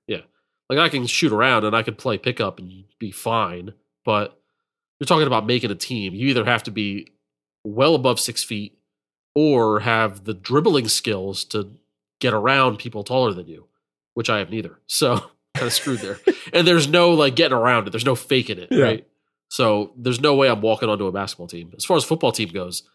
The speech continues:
Speaker 1: clearly I'm not gonna be pushing anybody around. I'm not faster than anybody. I, even if I had all the grit in the world, you still need that Vince Papale speed to do, to get anywhere,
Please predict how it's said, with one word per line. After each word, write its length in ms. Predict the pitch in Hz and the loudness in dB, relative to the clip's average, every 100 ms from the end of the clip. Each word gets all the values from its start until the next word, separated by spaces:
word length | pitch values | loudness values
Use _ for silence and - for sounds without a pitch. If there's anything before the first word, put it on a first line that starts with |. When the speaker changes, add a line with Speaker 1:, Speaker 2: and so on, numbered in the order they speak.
| _ | _
Speaker 1:
clearly 760 | - - 180 233 151 104 98 - _ _ _ _ _ _ _ - | -8 0 2 4 4 0 -6 -14 _ _ _ _ _ _ _ -6
I'm 140 | 143 | -2
not 180 | 139 127 | 0 0
gonna 100 | 123 | -2
be 80 | 110 | -4
pushing 280 | 139 120 113 | -2 -2 -2
anybody 280 | 104 101 101 | -4 -4 -4
around. 400 | 95 104 101 98 | -2 0 0 -2
I'm 80 | 98 | -2
not 200 | 113 - | -2 2
faster 380 | 123 110 - | 0 0 -2
than 140 | 107 98 | -4 -4
anybody. 560 | 98 92 95 92 92 _ _ _ _ _ _ - | -4 -4 -6 -8 -10 _ _ _ _ _ _ -2
I, 240 | 120 123 - | 0 0 -2
even 220 | 143 151 | -2 0
if 120 | 139 | 2
I 100 | 135 | 2
had 180 | 123 123 | 4 2
all 100 | 120 | 2
the 80 | 120 | -2
grit 340 | 107 117 135 113 | -6 -4 -2 -2
in 60 | |
the 80 | 107 | -4
world, 540 | 95 110 107 78 76 _ _ _ _ _ _ - | -6 -4 -4 -4 -12 _ _ _ _ _ _ -10
you 80 | 117 | -8
still 260 | - 135 | -2 -2
need 200 | 113 113 | 0 -2
that 340 | 98 95 98 - 110 | -2 -4 -6 -12 -10
Vince 220 | 113 - | -10 -8
Papale 420 | 104 113 90 90 | -6 -6 -6 -12
speed 400 | - 107 92 - _ _ _ _ - | -14 -14 -14 -20 _ _ _ _ -12
to 60 | |
do, 280 | 110 120 113 | -4 -4 -4
to 120 | 113 | -6
get 200 | 107 123 | 0 2
anywhere, 520 | 120 123 113 87 80 | 4 2 0 -4 -16